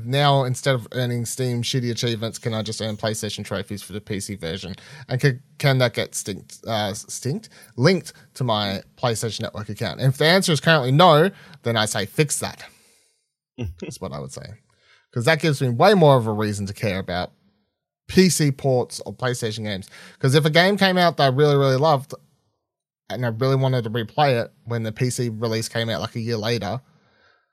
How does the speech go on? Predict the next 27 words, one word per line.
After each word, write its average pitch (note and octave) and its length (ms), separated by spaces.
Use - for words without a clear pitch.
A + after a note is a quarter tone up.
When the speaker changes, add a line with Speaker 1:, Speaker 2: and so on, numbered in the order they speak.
Speaker 1:
um, G#2 400
like, D3 200
imagine, E3 320
like, D3+ 180
when C3+ 200
the A#2+ 100
Death B2 280
Stranding B2 280
P A#2+ 160
C B2 200
version G2+ 280
came G#2+ 220
out G2 180
last G#2 260
year G2 120
or F#2 100
the F2+ 60
year F#2 100
before, G#2 240
whenever G#2 280
it C2+ 40
was, D#2 400
and A#2+ 100
I B2+ 60
played C#3 280
that A2+ 120
again, A2+ 460